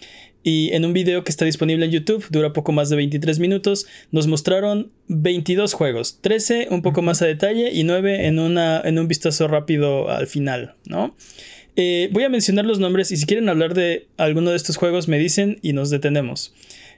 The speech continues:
Speaker 1: Eh, Hades.
Speaker 2: Buen
Speaker 1: Ok.
Speaker 2: juego.
Speaker 1: <laughs> Hypnospace Outlaw. Spiritfarer.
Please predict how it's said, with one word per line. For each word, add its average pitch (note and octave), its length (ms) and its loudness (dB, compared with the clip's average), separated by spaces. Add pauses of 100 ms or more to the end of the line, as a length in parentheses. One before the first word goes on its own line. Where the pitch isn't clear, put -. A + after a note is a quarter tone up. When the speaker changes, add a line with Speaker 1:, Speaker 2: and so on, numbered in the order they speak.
(200)
Speaker 1:
Eh, D#3 500 2
Hades. G3+ 560 -2 (1500)
Speaker 2:
Buen C#3 200 2
Speaker 1:
Ok. C3 60 -2
Speaker 2:
juego. C#3+ 280 0 (180)
Speaker 1:
<laughs> G3+ 600 -2
Hypnospace G3+ 600 0
Outlaw. F#3+ 560 0 (1600)
Spiritfarer. G3+ 760 0